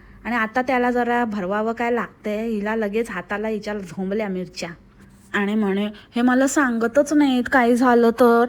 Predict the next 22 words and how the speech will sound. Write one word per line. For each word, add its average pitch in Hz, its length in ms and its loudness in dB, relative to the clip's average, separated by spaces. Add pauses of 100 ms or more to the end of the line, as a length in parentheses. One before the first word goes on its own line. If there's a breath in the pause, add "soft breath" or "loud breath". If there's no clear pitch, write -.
(300 loud breath)
काय 262 120 6
झालं 240 380 4
की 262 60 0
मला 247 240 2
ह्यांना 240 280 2
ना 247 80 2
फार 247 300 4
वाईट 247 260 4
सवय 233 340 2
आहे, 226 260 0
अजिबात 233 360 -2
सांगत 233 440 -2
नाहीत. 226 300 -2
लास्ट 220 260 -2
टाइम 226 160 -2
पण 240 160 0
असंच 226 280 -2
झालं, 226 300 2
ह्या 220 320 0
वेळेला 220 240 0
पण 240 180 -2
असंच, 220 460 -2